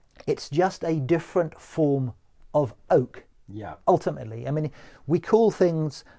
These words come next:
Speaker 1: "This is that, a species of oak, this is another species of oak,
Speaker 2: Yeah.
Speaker 1: this is a species of thistle, this is another species of thistle," whatever it may be.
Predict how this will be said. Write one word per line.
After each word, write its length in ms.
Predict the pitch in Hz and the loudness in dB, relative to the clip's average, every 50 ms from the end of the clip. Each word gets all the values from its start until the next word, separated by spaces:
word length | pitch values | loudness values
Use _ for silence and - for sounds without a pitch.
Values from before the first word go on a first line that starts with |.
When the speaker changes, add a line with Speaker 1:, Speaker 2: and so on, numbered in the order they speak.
| _ - | _ -6
Speaker 1:
"This 280 | 117 117 151 135 - | 0 2 2 2 2
is 160 | 165 127 123 120 | 0 -2 0 0
that, 180 | 143 139 - - | 0 0 0 -2
a 160 | 147 143 127 | -6 -6 -6
species 520 | - - - - 143 127 - 143 127 127 | -6 -6 -2 0 0 0 0 0 -2 0
of 100 | 131 117 | 0 0
oak, 200 | 131 127 127 - | 0 -2 -2 -4
this 220 | 127 131 139 - 190 | -6 -6 -6 -6 -6
is 120 | 170 170 | -4 -2
another 300 | 175 139 117 117 113 120 | -2 -2 -2 -2 -4 -6
species 420 | - - - 127 113 104 123 117 | -6 -6 -6 -6 -6 -6 -6 -6
of 100 | 123 117 | -4 -4
oak, 160 | 123 120 120 - | -4 -4 -6 -6
Speaker 2:
Yeah. 80 | - | -6
Speaker 1:
this 220 | 120 139 131 - 160 | -6 -6 -4 -4 -4
is 100 | 139 139 | -4 -4
a 60 | 131 | -4
species 420 | - - - 131 120 - 139 127 | -4 -4 -4 -4 -4 -4 -4 -4
of 120 | 131 131 - | -4 -4 -4
thistle, 480 | - - - 123 - - 143 117 113 | -8 -14 -12 -12 -10 -6 -6 -6 -6
this 140 | 127 113 - | -6 -6 -6
is 120 | 139 127 | -8 -6
another 380 | 139 127 110 98 104 113 117 117 | -6 -6 -8 -8 -8 -8 -10 -10
species 360 | - - - 120 - - 113 | -10 -8 -8 -8 -8 -8 -10
of 100 | 117 113 | -12 -10
thistle," 300 | - 131 - - 131 117 | -10 -10 -10 -8 -8 -6
whatever 300 | 110 127 139 139 127 147 | -4 -2 0 0 0 -2
it 80 | - 135 | -2 -4
may 180 | 135 127 123 | -4 -4 -4
be. 240 | 110 120 113 104 98 | -4 -6 -6 -8 -10